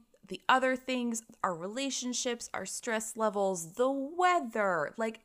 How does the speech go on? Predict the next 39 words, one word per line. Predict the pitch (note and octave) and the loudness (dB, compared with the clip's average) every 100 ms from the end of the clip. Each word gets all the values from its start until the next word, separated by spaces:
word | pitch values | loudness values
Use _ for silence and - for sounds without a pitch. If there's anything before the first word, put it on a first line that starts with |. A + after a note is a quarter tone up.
| - | 0
everything | C#4+ D4+ E4 D#4+ C4 A3+ | 0 2 -2 -4 -4 -4
in | G#3 | -2
our | F#3+ F3 | -2 -2
lives | D3+ D3+ C#3+ C#3 - - - _ _ _ _ | 0 0 0 -6 -10 -12 -16 _ _ _ _
in | A#3 A3 | -4 -4
some | G3+ G#3 F#3 | -2 -2 0
way | E3 D3+ C#3+ - | 0 0 0 -4
affects | E3+ - F3+ D3 - - - | -10 -4 -2 -2 -4 -14 -18
how | - - E3+ D#3 D3+ D3+ - _ | -16 -10 -2 0 0 -2 -10 _
we | E3+ F3 | -12 -10
do | E3 D#3+ D3 D3+ - | -6 -6 -6 -8 -6
on | D#3 D3 | -6 -4
our | C#3 | -8
runs. | C3+ A2+ - - - _ _ _ _ _ _ _ - | -8 -10 -12 -16 -18 _ _ _ _ _ _ _ -6
You | G#3 | 0
are | G#3 | 2
going | G3 F3+ | 2 0
to | F3 | 0
have | E3 E3 | -4 -4
days | D#3 C#3+ C#3 - - | -4 -2 -4 -6 -10
that | D#3+ - | -6 -6
you're | F3 E3 | -6 -8
like, | D3+ D3+ - | -6 -8 -8
"Ah, | - F3+ - _ _ _ _ _ _ _ - | -10 -10 -12 _ _ _ _ _ _ _ -8
this | A#3 | -4
just | B3+ A#3+ | -4 -2
feels | A3+ F#3+ | -4 -2
weird. | F3+ F3+ F3+ | -2 0 0
I | F#3 | -2
don't | G3+ | -4
really | G#3 | -4
wanna | F#3+ E3+ | -4 -4
do | D3+ D3+ | -4 -2
this. | D3+ | -4
I | D#3+ | -4
don't | F3+ | 0
wanna | B3 | 0
be | C#4 E4 | 2 2
here." | D#4 D4 C#4 C#4 | 6 8 8 6